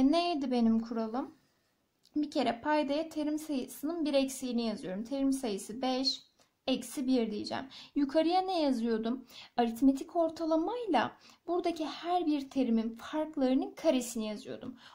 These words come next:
Otuz sekizden otuz dört çıkarttım. Dördün karesi. Büyük olandan küçük olanı çıkartıyorum. Zaten negatif bir sayının karesi olduğu için, e, her türlü pozitif olacak. Yani negatif bir sayının da karesi olsa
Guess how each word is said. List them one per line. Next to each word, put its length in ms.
Otuz 260
sekizden 640
otuz 360
dört 260
çıkarttım. 680
Dördün 400
karesi. 400
Büyük 200
olandan 400
küçük 220
olanı 260
çıkartıyorum. 760
Zaten 560
negatif 400
bir 40
sayının 320
karesi 420
olduğu 420
için, 260
e, 420
her 220
türlü 240
pozitif 460
olacak. 460
Yani 220
negatif 360
bir 60
sayının 760
da 140
karesi 460
olsa 460